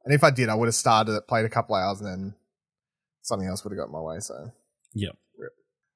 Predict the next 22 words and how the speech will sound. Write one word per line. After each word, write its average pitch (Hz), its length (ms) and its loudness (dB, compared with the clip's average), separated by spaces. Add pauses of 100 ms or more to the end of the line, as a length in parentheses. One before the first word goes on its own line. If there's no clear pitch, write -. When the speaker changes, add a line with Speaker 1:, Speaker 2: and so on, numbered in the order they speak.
(320)
Speaker 1:
Um, 165 540 10
final 196 240 8
news 185 160 8
story. 175 200 10
Play 180 220 10
at 175 80 10
Home 170 260 8
pushes 175 320 2
over 165 160 6
sixty 170 300 0
million 156 200 8
downloads 143 340 6
on 131 80 0
P 143 120 6
S 135 100 4
four, 135 200 2
P 135 100 2
S 127 100 2
five. 135 280 6
Writes 120 180 2
Push 143 200 -2
Square. 139 400 4